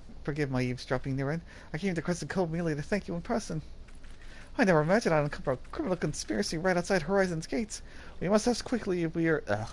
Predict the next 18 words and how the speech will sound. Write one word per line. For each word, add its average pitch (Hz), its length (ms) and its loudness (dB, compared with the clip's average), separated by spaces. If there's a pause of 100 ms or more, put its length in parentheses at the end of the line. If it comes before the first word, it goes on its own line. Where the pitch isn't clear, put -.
(100)
act 143 360 6
quickly 147 440 0
if 147 100 -2
we 175 100 -2
are 156 140 6
to - 140 0
apprehend 180 440 0
these 170 160 -8
thieves. 180 320 -6 (420)
I - 40 0
will 170 100 2
notify 175 360 2
Captain 143 600 -2
Baldwin 147 420 0
at 170 120 -2
once. 190 460 -2 (1080)
No 202 140 -4
way! 254 800 4